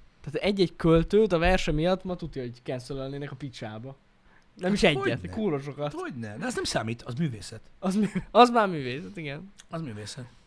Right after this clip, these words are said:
Speaker 2: Én arra vagyok kíváncsi, hogy hallottad, hogy lesz Ace Ventura három?
Speaker 1: Hallottam,
Speaker 2: Megint
Speaker 1: bassza
Speaker 2: Jim
Speaker 1: meg.
Speaker 2: Carreyvel.
Speaker 1: Hallottam.
Speaker 2: És mi lesz benne?
Speaker 1: Nem tudom.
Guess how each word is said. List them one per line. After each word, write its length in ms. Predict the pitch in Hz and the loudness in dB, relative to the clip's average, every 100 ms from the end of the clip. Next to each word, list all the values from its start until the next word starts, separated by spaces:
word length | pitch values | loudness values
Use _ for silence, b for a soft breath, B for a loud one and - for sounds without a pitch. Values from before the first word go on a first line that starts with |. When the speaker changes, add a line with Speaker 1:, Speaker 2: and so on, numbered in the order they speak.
| _ B B | _ B B
Speaker 2:
Én 80 | 180 | 2
arra 80 | 240 | 2
vagyok 140 | 170 | 2
kíváncsi, 320 | - 165 147 190 | -2 -2 -2 -2
hogy 100 | 135 | 2
hallottad, 260 | 147 147 | 2 0
hogy 100 | 165 | -4
lesz 160 | 175 - | -6 -6
Ace 140 | 170 | -10
Ventura 260 | 190 165 185 | -8 -6 -4
három? 320 | 175 135 120 131 143 - | -4 -6 -8 -12 -18 -6
Speaker 1:
Hallottam, 840 | 185 196 185 160 - - 143 135 | 6 8 8 6 2 -4 -6 -2
Speaker 2:
Megint 180 | 156 170 | 0 0
Speaker 1:
bassza 80 | 170 156 | 0 -2
Speaker 2:
Jim 40 | |
Speaker 1:
meg. 80 | 156 | 0
Speaker 2:
Carreyvel. 400 | 156 135 120 117 - - | 0 0 -2 -6 -10 -20
Speaker 1:
Hallottam. 340 | - 190 170 135 | -10 -6 -4 -2
Speaker 2:
És 80 | 156 | 2
mi 120 | 339 | 4
lesz 180 | - 113 | 2 -2
benne? 380 | 117 113 107 - | -6 -6 -10 -10
Speaker 1:
Nem 260 | 185 143 | -6 -6
tudom. 380 | 123 - 127 151 | -6 -12 -12 -12